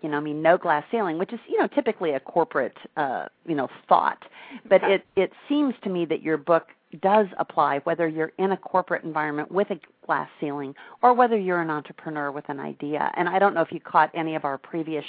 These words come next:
Speaker 1: show, but
Speaker 2: Did
Speaker 1: we
Speaker 2: it.
Speaker 1: were just interviewing a woman who had been a teacher for many years, and in fact, a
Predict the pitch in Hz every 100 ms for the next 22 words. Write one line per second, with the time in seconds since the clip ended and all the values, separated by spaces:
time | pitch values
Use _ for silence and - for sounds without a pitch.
0 | - 156 147 147 - - - - 180 165
1 | 170 180 170 160 151 190 - 175 165 151
2 | 156 151 151 156 156 151 156 147 165 156
3 | 139 - 226 214 - 131 - - 165 160
4 | 151 143 143 143 160 160 156 147